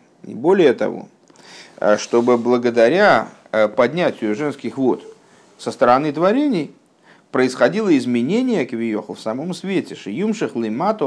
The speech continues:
лимоким шейн орейх клол». То есть, чтобы свет привлекался в такое место, э, с которым он несопоставим вовсе. А в шемица дацмуй гумувдаль мизе. То есть мы можем задать на самом деле,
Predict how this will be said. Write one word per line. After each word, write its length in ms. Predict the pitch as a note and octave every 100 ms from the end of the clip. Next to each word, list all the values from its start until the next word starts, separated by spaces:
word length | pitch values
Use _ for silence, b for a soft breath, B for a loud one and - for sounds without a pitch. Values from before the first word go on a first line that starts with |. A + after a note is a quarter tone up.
| A#2+
лимоким 500 | A2 D3 G#3 C#3+ A#2
шейн 440 | - A#2 F#3+ F3+ -
орейх 400 | C3+ E3 F3 -
клол». 420 | F#3+ G#3+ D#3+ - - b b b b b
То 60 | G2
есть, 120 | G2+
чтобы 220 | - A2+
свет 340 | A2 F#3+ B3+ B3+
привлекался 640 | C#3+ A#2+ A#2 F#3+ D#3 -
в 40 |
такое 360 | - C3 F3 F#3
место, 400 | A#3 C#4 - - _ b b b b -
э, 360 | G#2 G#2 G#2 G#2
с 60 |
которым 480 | - G#2+ F3 G#3 D3
он 160 | E3+ F#3+
несопоставим 760 | E3 E3+ D3+ C#3 A#2+ B2+ F3+ C3+
вовсе. 460 | A2 G#2+ - E3 G#3 _ _ _ _ b b b b b
А 120 | C3
в 40 | B2+
шемица 640 | - C3+ C3+ C3 G#3 G#3+
дацмуй 580 | F#3 C3 B2+ - C#3+ C3+
гумувдаль 600 | A#2+ C3+ C3+ C3+ C3 B2+
мизе. 380 | C3 B2+ B2 B2
То 60 |
есть 100 | A#2+
мы 100 | B2
можем 240 | A#2+ A#2+ A2
задать 320 | A#2+ A#2 A2
на 80 | A2
самом 320 | A#2 A#2 A2+
деле, 360 | B2+ C3 B2